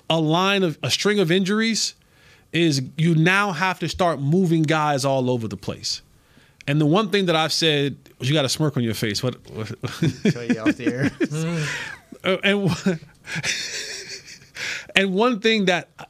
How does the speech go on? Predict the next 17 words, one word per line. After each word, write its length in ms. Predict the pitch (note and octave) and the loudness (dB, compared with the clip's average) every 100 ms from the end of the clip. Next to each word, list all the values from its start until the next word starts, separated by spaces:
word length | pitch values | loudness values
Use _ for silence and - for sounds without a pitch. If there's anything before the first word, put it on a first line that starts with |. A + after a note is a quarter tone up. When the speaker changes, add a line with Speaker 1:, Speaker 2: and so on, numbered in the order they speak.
| - | -4
Speaker 1:
will, 360 | E3 F3+ E3+ - | 4 4 4 2
is 160 | F3 C3+ | 0 2
wor-, 180 | E3 F#3+ | 2 2
is 120 | E3+ | 2
gonna 160 | A3 F#3 | 2 4
worry 340 | F3+ G#3 F#3 | 4 4 2
me 360 | D#3+ F#3+ B3 C4 _ - _ - - | 2 2 2 -2 _ -20 _ -20 -4
is 420 | - F3+ D#3+ C3+ - _ _ - | 0 2 2 -2 -6 _ _ -4
Austin 440 | D3+ A3+ - G#3 | 0 0 0 -2
Eckler 520 | - E3+ D#3+ C#3+ C3+ C3 - | 0 -2 0 0 -2 -4 -4
is 580 | C#3+ C3+ B2+ A2 - - _ _ _ - _ _ _ _ _ _ _ _ _ _ _ _ - | 0 0 0 -2 -4 -8 _ _ _ -20 _ _ _ _ _ _ _ _ _ _ _ _ -2
one 260 | C#3 G#3 | 2 4
of 100 | A#3 | 2
these 260 | G3 G#3+ C#3 | 2 2 4
running 300 | D#3 D3+ C3 | 2 2 2
backs 380 | A#2+ A2+ - - | 2 -2 -6 -4
that 300 | B2 A2 F2+ | -2 -4 -8